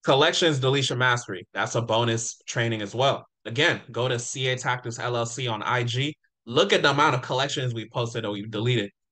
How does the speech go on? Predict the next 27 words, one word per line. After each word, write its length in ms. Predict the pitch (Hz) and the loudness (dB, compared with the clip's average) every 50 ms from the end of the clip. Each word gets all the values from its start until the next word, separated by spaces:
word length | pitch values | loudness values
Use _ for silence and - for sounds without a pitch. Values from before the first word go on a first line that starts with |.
| - | -10
We 100 | 101 98 | -10 -8
give 220 | 98 104 113 113 113 | -2 0 2 2 4
y'all 180 | 117 110 107 | 4 2 2
the 60 | 101 95 | 0 -2
exact 480 | 98 98 - 107 104 101 98 - _ _ _ _ _ - | -4 -4 -2 0 2 2 0 -2 _ _ _ _ _ -6
letter. 320 | 110 117 113 104 95 - - _ _ _ | -2 -2 -2 -2 -2 -6 -12 _ _ _
We 100 | - 139 | -2 2
got 160 | 139 156 160 147 | 4 4 4 4
a 60 | 131 | 4
mentee. 540 | 127 143 156 165 151 - 208 196 160 117 113 | 2 2 2 2 0 -2 -2 -2 -2 -4 -4
He 100 | 120 131 | -4 -4
literally 460 | 123 120 135 139 139 135 131 135 127 123 | 0 0 2 2 2 2 2 2 0 -2
deleted 420 | 117 113 113 117 117 113 110 107 | -2 -2 -2 -2 -2 -2 -2 -2
nine 240 | 107 110 117 113 110 | -2 -2 -2 -2 -4
collections 640 | - 113 113 117 113 - 104 98 104 - - - _ _ _ _ _ _ - | -4 -4 -4 -4 -4 -6 -10 -10 -12 -14 -18 -20 _ _ _ _ _ _ 2
for 160 | 120 110 107 | 4 4 6
one 140 | 107 113 113 | 6 4 4
of 100 | 110 98 | 4 2
his 200 | 117 104 101 - | 0 0 -2 -2
clients. 420 | - 123 120 120 110 98 98 - | -2 0 0 2 0 0 -4 -4
And 300 | - 120 117 110 107 107 | -2 -2 -2 -2 0 2
he 100 | 139 151 | 4 6
actually 240 | 156 160 - 151 143 | 6 6 4 2 2
found 220 | 127 156 143 139 | 2 2 2 2
me 80 | 127 120 | 2 2
on 100 | 107 110 | 0 0
YouTube. 380 | 120 139 143 123 120 107 104 | -2 -2 -2 -4 -6 -8 -10